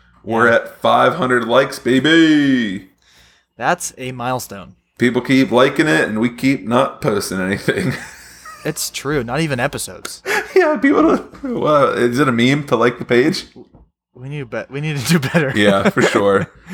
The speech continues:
Speaker 1: Uh, don't unlike it, and if you haven't liked it, go like it. But, uh, expect more, 'cause we expect more of ourselves, but we also
Speaker 2: <laughs>
Speaker 1: fall short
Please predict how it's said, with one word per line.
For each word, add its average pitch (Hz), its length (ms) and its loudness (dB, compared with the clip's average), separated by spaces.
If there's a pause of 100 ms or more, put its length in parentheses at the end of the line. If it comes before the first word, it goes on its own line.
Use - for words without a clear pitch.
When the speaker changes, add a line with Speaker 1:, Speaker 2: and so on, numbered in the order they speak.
Speaker 1:
Uh, 110 320 4
don't 139 240 2
unlike 131 480 2
it, 120 120 2
and 113 100 -6
if 101 80 -4
you 107 80 0
haven't 117 220 2
liked 110 240 -2
it, 95 80 -6
go 110 200 4
like 104 280 2
it. 95 280 -4
But, 98 280 0
uh, 95 280 -2 (440)
expect 156 440 0
more, 101 600 0 (1120)
'cause 95 180 -4
we 107 120 0
expect 110 320 -2
more 113 220 4
of 117 60 6
ourselves, 131 460 2
but 110 200 2
we 101 160 2
also 120 440 4
Speaker 2:
<laughs> - 540 -4 (100)
Speaker 1:
fall 117 200 0
short - 320 -6